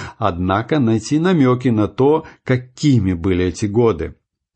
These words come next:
В довольно скучной тридцать третьей главе книги "Чисел" мы найдем небольшой дневник путешествия. Можно хронологически связать известные нам эпизоды с этим дневником,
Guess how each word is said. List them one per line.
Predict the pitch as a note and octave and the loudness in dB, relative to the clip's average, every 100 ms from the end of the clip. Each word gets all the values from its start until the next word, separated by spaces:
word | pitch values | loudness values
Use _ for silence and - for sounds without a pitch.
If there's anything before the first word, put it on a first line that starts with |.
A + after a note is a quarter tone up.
| _ _ _ _ _ _ _ _ _ - | _ _ _ _ _ _ _ _ _ -2
В | B2 | 0
довольно | B2+ E3+ G3+ F3 | 2 2 2 2
скучной | D#3+ - - G2+ F2+ A#2+ A2 G2+ | -2 -4 -4 -4 -2 -2 0 0
тридцать | G2 C#3+ E3+ D3 C3 | -2 -2 -2 -4 -4
третьей | C#3+ D#3+ A2+ | -2 -2 -2
главе | A2 A#2+ C3 | 0 2 2
книги | B2+ B2+ A#2 | 0 0 0
"Чисел" | G#2 E3 F#3 D#3 | -2 -4 -2 0
мы | C3 D3+ | 0 2
найдем | D3 C#3+ B2+ D#3+ D#3 C3 - _ | 2 0 2 2 2 -2 -8 _
небольшой | A#2 B2 B2 B2 A#2 - D#3 C3+ | 0 2 2 2 0 0 0 0
дневник | G#2+ A#2+ A#2 A#2 A2+ - | 2 2 4 2 0 -2
путешествия. | A2 A2 - A#2 G2 - F#2 F2 D#2+ E2+ _ _ | -4 -4 0 0 0 -4 -6 -4 -4 -8 _ _
Можно | A#2 F3 E3 D#3 | 0 2 2 0
хронологически | C#3+ - B2+ B2+ C3 C#3 F3+ C3+ B2 - | 0 0 0 2 2 0 -4 -6 -6 -6
связать | A#2 A#2 B2+ B2 C3 A2+ - - - | -6 -2 0 2 2 0 -4 -20 -8
известные | - A2+ A2 B2 A2 G#2+ G#2+ | 0 2 4 2 2 2 2
нам | A2 G#2 | 2 2
эпизоды | F2+ G#2 G#2+ C#3 C3 | 0 0 2 2 0
с | B2+ | 0
этим | A#2 A#2 A2 | -2 0 -2
дневником, | G#2+ A2 A2 B2 B2+ C3 F2 D#2 | 0 0 2 0 2 2 0 -6